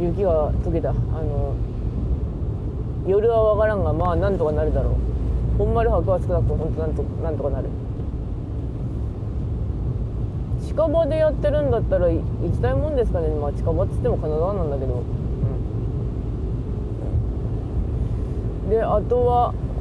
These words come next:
のと、あ、ジャンプ。昨日ジャンプ読んできたやつを。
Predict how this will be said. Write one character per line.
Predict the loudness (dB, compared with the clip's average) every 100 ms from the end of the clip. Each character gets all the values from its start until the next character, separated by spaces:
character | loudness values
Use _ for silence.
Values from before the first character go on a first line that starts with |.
| -2 2
の | 2
と、 | 2 4 4 4 0 -2 -2
あ、 | 0 0 -2 -2 -2 0 0
ジ |
ャ | 0
ン | 2
プ。 | 2 0 -2 -4 -4 -2 -2 -2 0
昨 | 2 4 4
日 |
ジ | 4
ャ | 2
ン |
プ | 2
読 | 2
ん | 2
で |
き | 0
た | 0
や | 0
つ | 0
を。 | -2